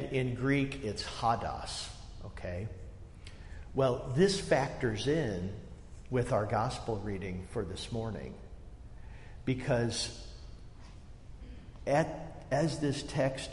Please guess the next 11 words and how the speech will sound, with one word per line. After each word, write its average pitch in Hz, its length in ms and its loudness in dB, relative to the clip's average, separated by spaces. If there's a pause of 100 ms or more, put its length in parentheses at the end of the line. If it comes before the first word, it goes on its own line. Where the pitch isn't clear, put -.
(120)
as 120 220 2
this 127 220 2
story 143 480 4
unfolds, 110 1040 0 (2250)
Bartimaeus 143 1000 4 (320)
to 143 160 4
the 151 100 2
people 127 880 0 (380)
is, 110 500 0 (1700)
is 120 220 0
cursed. - 800 -2